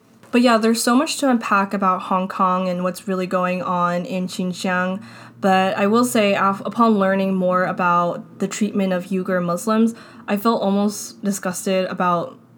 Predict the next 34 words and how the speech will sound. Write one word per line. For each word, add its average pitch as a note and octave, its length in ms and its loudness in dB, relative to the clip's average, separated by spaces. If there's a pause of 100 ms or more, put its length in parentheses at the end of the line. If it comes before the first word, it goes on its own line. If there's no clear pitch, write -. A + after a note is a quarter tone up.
(300)
this - 200 -2
movie A#3 540 4
and F#3+ 460 -2 (280)
why F#3+ 240 4
they G3 120 2
chose G3 480 -2
to G3 100 -2
film F3+ 340 -2
in F3+ 140 -2
that E3 220 -2
province. C#4+ 640 -2 (300)
So C4 600 2 (260)
I A#3 60 2
guess C#4+ 240 0
my D4+ 120 0
overall G#3+ 300 4
takeaway G3+ 640 0
is G#3 260 -6
just B3 260 -2
watch B3 280 -2
the D#4+ 80 -2
movie G#3+ 260 2
on G3+ 140 2
your G3 160 -2
own F#3 160 -2
discretion, F#3+ 720 -4 (320)
read A3 160 2
and B3+ 140 6
learn G3+ 500 2
as G3 140 0
much G3 180 2
as G#3 100 0
you G#3 80 0
can F3+ 580 -2